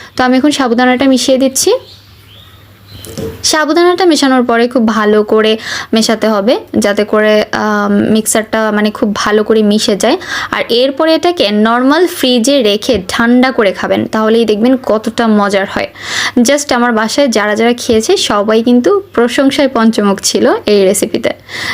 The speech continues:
যাই হোক, এখন, আহ, আমি এখানে, আহ, খেজুরগুলো অ্যাড করে দিয়েছি। সব কিছুই আমার মোটামুটি অ্যাড করা হয়ে গিয়েছে, পারফেক্ট মিষ্টিও হয়েছে। আপনারা আপনাদের পছন্দ মতো মিষ্টি দিবেন, যতটা পছন্দ করেন আর কি। তো এখন আমি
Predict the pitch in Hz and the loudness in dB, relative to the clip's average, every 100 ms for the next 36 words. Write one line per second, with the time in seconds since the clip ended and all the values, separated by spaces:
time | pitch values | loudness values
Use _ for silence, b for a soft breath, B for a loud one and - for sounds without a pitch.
0 | B 220 226 220 330 440 B B - 226 | B 0 2 2 0 -2 B B -6 -6
1 | - 330 415 480 226 220 208 220 220 220 | -2 2 2 0 -2 -2 -2 0 0 0
2 | 226 226 226 - - - 202 196 196 - | 0 2 0 -4 -6 -4 -2 0 -2 -2
3 | - - - 214 214 208 214 196 - 208 | -4 -4 -4 0 2 2 2 0 -2 -2
4 | 196 196 202 - 330 - B B - 311 | 0 0 0 0 -2 -4 B B -2 -2
5 | 339 349 370 349 330 277 254 247 247 233 | 0 0 2 4 4 2 2 2 2 0
6 | - 226 226 233 220 208 202 208 285 226 | -2 -2 0 2 2 2 0 0 -2 0
7 | 214 226 220 220 214 214 - 226 214 196 | -2 -2 0 0 0 0 0 2 2 2
8 | 196 - 370 B B B 214 214 226 214 | 0 0 -2 B B B -6 -2 0 0
9 | 214 214 220 208 208 220 208 208 208 208 | 0 0 0 -2 0 0 2 2 0 0
10 | 208 - 208 196 208 294 359 - 196 208 | 0 0 0 2 2 2 0 0 0 0
11 | 226 214 196 202 208 202 196 196 196 196 | 0 -2 -2 -2 0 0 0 -2 0 -2
12 | 196 320 B B B B B - 269 - | -2 -2 B B B B B -2 0 0
13 | 220 233 - 359 330 269 | -2 -4 0 2 4 2